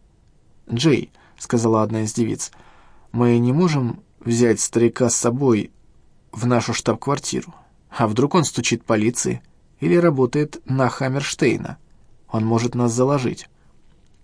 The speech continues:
«Клянусь, что я ни на кого не работаю, за исключением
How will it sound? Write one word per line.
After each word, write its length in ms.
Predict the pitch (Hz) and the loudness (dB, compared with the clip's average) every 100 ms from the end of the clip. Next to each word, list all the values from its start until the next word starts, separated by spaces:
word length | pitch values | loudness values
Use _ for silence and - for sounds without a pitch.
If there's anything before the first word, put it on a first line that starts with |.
| _ _ _ _ _ - - - - | _ _ _ _ _ -20 -20 -20 -4
«Клянусь, 400 | 123 123 120 135 | 4 4 4 0
что 220 | - 120 | 0 2
я 200 | 113 120 | 4 4
ни 140 | 120 120 | 4 2
на 120 | 113 | 2
кого 280 | 120 131 127 | 2 4 4
не 100 | 123 | 2
работаю, 560 | 107 98 - - 120 - _ - | 2 0 -4 -8 -14 -18 _ 2
за 140 | 110 | 2
исключением 600 | - 120 139 131 123 110 | 4 0 0 2 0 0